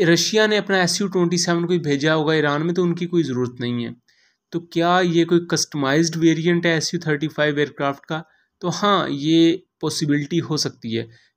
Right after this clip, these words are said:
कस्टमाइज्ड वेरिएंट क्या होता है कि एक ऐसा एक्सपोर्ट वेरिएंट जिसमें आपने कुछ तब्दीलियां करने की गुंजाइश रखी हो, मतलब जिस मुल्क को आपने कोई चीज़ बेचनी है, आप उस मुल्क को बताएं कि इसमें ये, ये गुंजाइश है।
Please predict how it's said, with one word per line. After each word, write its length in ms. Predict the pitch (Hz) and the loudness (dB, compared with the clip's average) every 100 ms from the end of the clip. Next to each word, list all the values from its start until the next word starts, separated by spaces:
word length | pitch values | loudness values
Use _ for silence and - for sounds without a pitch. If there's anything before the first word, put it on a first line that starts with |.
| - | -8
कस्टमाइज्ड 600 | 180 - 180 175 196 196 | -6 -2 2 2 2 0
वेरिएंट 460 | 185 170 165 175 | 2 2 2 0
क्या 120 | 175 151 | 0 0
होता 260 | 139 - | -2 -2
है 240 | 151 165 _ _ | -4 -6 _ _
कि 80 | - | -4
एक 220 | 190 180 - | 0 0 0
ऐसा 300 | 151 139 190 | -2 0 -2
एक्सपोर्ट 440 | 190 - 156 151 | -2 -4 -6 -2
वेरिएंट 440 | 143 131 131 165 185 - _ - | -2 -2 -2 -4 -4 -16 _ -4
जिसमें 380 | 147 165 190 196 | -2 0 2 2
आपने 400 | 170 151 175 180 | 2 2 2 0
कुछ 280 | 180 185 - - | -2 -6 -6 -8
तब्दीलियां 480 | 170 143 151 160 170 | -6 -2 0 2 2
करने 260 | 170 156 151 | 2 -2 -4
की 120 | 160 | -6
गुंजाइश 480 | 151 147 135 127 127 | -4 -2 0 0 -2
रखी 280 | 123 - 117 | -8 -6 -6
हो, 160 | 113 113 | -4 -4
मतलब 300 | 135 156 143 | -2 -2 -2
जिस 220 | 139 - - - - 120 | -4 -4 -4 -8 -16 -12
मुल्क 320 | 123 131 151 - | -6 -2 -2 -2
को 60 | 156 | 0
आपने 280 | 135 135 | 0 -2
कोई 140 | 131 131 | -6 -6
चीज़ 240 | 135 127 | -4 -4
बेचनी 420 | 120 120 117 147 160 | -2 -2 -2 -4 -4
है, 120 | 160 - _ _ _ _ 170 | -6 -14 _ _ _ _ -4
आप 260 | 175 175 | -2 -2
उस 120 | 180 180 | -2 2
मुल्क 220 | 165 165 | 2 2
को 60 | 170 | -2
बताएं 320 | 165 165 165 | 0 0 2
कि 80 | 170 | 0
इसमें 240 | 165 170 | -2 0
ये, 200 | 160 143 | 0 0
ये 160 | 151 175 | 2 2
गुंजाइश 520 | 160 151 123 127 131 | 0 0 0 0 -2
है। 120 | 151 | -6